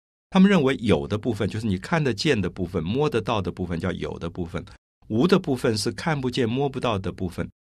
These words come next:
他认为这个有跟无是彼此互动的。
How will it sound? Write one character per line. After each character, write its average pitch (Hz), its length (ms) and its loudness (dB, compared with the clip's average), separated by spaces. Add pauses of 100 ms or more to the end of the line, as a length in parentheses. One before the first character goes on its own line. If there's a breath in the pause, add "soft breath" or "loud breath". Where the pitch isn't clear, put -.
他 202 120 2
认 202 160 6
为 131 140 6
这 151 100 -2
个 147 120 -2
有 85 260 4
跟 123 220 -2
无 92 200 -4
是 101 320 -2 (360 loud breath)
彼 131 140 2
此 117 240 0
互 127 280 0
动 110 300 -2
的。 - 120 -12